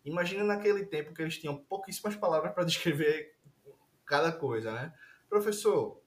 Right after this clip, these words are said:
o inglês é tão difícil, como é que o senhor pode dizer que o inglês é uma palavra simples?" É porque é, minha gente. Quando eu falo assim que o inglês é uma, é uma língua simples, eu tô dizendo que ele é uma língua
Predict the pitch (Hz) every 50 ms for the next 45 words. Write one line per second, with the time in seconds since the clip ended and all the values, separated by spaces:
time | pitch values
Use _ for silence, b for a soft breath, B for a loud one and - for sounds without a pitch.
0 | _ 135 143 143 160 165 175 160 139 - 143 143 170 214 - - - 110 107 104
1 | - 135 135 143 143 147 - - - 208 208 202 196 190 180 175 151 143 139 143
2 | 147 139 139 135 131 123 127 127 127 127 127 117 120 113 127 135 - - - 113
3 | 104 104 - - _ - - B B B B B B B B B 254 240 240 233
4 | 220 208 214 240 233 196 151 135 131 131 120 113 110 107 101 - - - _ -
5 | 143 165 175 - - 170 160 156 156 156 - - 127 120 117 - - 123 120 120
6 | 120 113 110 113 110 107 113 110 110 110 107 107 107 - 110 110 107 107 107 104
7 | 104 104 - - - 139 147 143 - - 104 123 120 - - 139 139 139 139 139
8 | 135 139 139 - 143 139 139 139 139 135 131 127 131 131 135 147 147 147 147 147
9 | - -